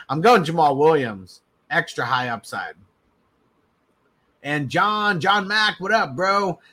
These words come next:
Said, "Mixon or Barkley?" I'm going Mixon on this one. And then flex. Um, so he said, "Be Cook," but I'm assuming Brandon Cooks with an S. Uh, Cooks, uh, Marvin Jones Junior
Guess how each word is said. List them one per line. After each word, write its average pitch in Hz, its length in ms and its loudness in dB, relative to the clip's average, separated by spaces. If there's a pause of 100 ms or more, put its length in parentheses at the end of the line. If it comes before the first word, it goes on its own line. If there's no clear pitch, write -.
Said, 143 260 -2
"Mixon 202 600 -6
or 160 200 0
Barkley?" 190 880 -2
I'm 175 240 -6
going 151 320 -4
Mixon 175 600 -8 (480)
on 143 180 2
this 165 240 -2
one. 175 320 -2 (380)
And 147 120 -6
then 151 200 -2
flex. - 760 -4
Um, 120 760 0 (600)
so - 140 -2
he 185 60 2
said, 185 260 0
"Be 220 160 2
Cook," 180 460 2
but 151 180 4
I'm 147 200 -2
assuming 135 320 -6
Brandon 156 420 -2
Cooks - 640 -4 (280)
with 151 220 0
an 147 80 -2
S. 131 420 -2 (420)
Uh, - 220 2
Cooks, 220 560 -2
uh, 143 160 0
Marvin 180 340 0
Jones 170 360 -4
Junior 196 640 -8